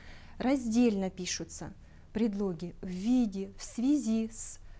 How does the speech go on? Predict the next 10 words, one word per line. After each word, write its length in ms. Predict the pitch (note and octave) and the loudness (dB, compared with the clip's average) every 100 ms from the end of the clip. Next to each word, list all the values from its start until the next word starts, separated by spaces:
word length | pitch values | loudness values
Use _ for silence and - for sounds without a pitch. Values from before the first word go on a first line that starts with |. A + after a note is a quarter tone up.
| - | -16
в 100 | - | -6
продолжение, 1120 | - C#4 C#4 D#4+ D4+ - G3+ G#3+ G3+ G3 G3 - | 0 2 4 4 2 2 2 2 0 -6 -10 -14
в 140 | - | -12
течение, 920 | - C#4 - - - G#3 G#3 G3 F#3+ F#3 | 0 2 4 2 2 2 2 0 -4 -8
в 100 | F#3 | -6
заключение. 1080 | E3+ B3 C4+ C#4+ C#4+ - G#3+ G#3+ G#3 F#3+ F#3 - - - | -2 -2 0 0 2 2 2 2 0 -4 -8 -14 -20 -2
Вот 180 | A3 A#3 | 0 0
это, 160 | - | -2
вот 140 | G3+ A#3 | 0 0
эти 160 | A3+ | 0